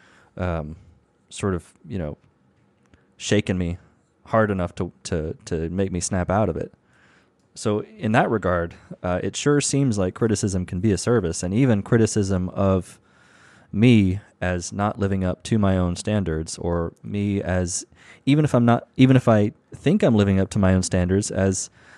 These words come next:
not living up to the standards she has for, uh,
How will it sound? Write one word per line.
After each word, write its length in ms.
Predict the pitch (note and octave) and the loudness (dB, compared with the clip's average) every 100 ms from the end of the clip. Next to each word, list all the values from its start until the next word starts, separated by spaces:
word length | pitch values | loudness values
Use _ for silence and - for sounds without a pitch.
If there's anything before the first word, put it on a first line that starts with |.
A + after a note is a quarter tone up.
| - | -4
not 240 | G2 G#2 G2+ | 0 2 4
living 260 | G#2 G#2 | 2 4
up 180 | G2+ - | 2 0
to 320 | - G2+ G2 | 2 4 4
the 100 | F#2 | 2
standards 480 | F#2 G2 F#2+ F#2+ F#2 | 0 0 2 0 -2
she 220 | - A2 | -2 2
has 380 | G2+ F2+ E2+ E2 | 2 2 0 -4
for, 500 | - F2+ F2+ F2 F2 _ _ - | -4 0 0 0 -4 _ _ -12
uh, 400 | D#2+ D#2 - - | -8 -8 -8 -12